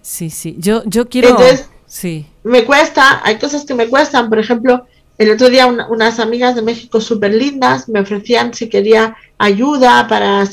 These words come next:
Speaker 2: como un asistente y tal, y me, y, y me lo ofrecían de, de puro amor.
Speaker 1: Ujú.
Speaker 2: Pero yo necesito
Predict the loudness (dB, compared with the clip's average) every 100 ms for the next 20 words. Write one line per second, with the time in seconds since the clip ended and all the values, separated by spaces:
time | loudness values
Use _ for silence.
0 | -6 -6 -4 -2 -4 -6 -2 2 2 2
1 | -2 -2 -6 -6 -6 -6 -10 -10 -20 -20
2 | -6 2 4 4 2 0 -4 0 -2 2
3 | 0 0 -2 -2 0 0 0 -2 -6 -20
4 | -12 -6 -6 -6 2 6 6 4 0 0
5 | -2 -4 -8 -6 -8 -4 0 0 0 -8